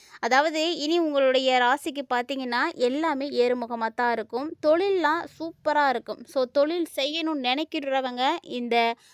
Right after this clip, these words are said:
கார்த்திகை முடிஞ்சதுக்கு அப்புறமா நீங்க தாராளமா வந்து ஸ்டார்ட் பண்ணிக்கோங்க.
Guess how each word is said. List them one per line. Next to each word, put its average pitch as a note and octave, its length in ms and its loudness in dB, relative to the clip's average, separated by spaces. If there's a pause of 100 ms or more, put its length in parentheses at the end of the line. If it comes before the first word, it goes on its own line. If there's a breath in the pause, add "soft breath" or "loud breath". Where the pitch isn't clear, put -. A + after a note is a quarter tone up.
(160 soft breath)
கார்த்திகை D4 520 0
முடிஞ்சதுக்கு C4+ 600 -6
அப்புறமா C4+ 300 -8
நீங்க C4 160 -8
தாராளமா B3+ 640 -2
வந்து B3+ 180 -6
ஸ்டார்ட் A3+ 340 -10 (100)
பண்ணிக்கோங்க. A3+ 420 -10